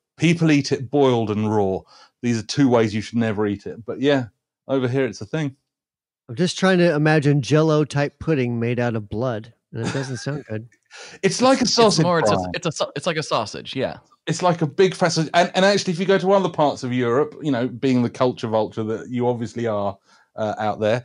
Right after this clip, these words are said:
Speaker 1: <laughs> um, you will find other,
Speaker 3: <laughs>
Speaker 1: uh,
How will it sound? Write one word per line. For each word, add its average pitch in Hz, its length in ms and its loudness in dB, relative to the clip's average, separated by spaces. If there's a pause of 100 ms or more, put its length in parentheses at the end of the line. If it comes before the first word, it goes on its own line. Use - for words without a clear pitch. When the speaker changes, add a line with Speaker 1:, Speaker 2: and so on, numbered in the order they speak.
(160)
Speaker 1:
<laughs> - 180 -8
um, 156 760 2 (200)
you 143 200 0
will 151 160 4
find 147 280 4
other, 131 460 4
Speaker 3:
<laughs> - 60 -6
Speaker 1:
uh, 123 240 4